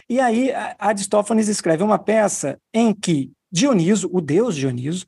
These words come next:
vai ao Hades com a missão de trazer de volta um,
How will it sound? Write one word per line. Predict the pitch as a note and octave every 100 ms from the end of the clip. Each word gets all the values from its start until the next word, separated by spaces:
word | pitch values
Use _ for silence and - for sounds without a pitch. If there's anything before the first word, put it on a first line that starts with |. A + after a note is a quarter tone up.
| -
vai | C#3 A3
ao | B3+ F#3
Hades | E3 G#3+ C3+ C3 - - -
com | -
a | A#3
missão | G#3+ - G#3
de | A3+
trazer | B3 A3+ D3 F3
de | G3 G#3
volta | D3 C#3+ D3+ - E3+ E3+ -
um, | E3+ E3+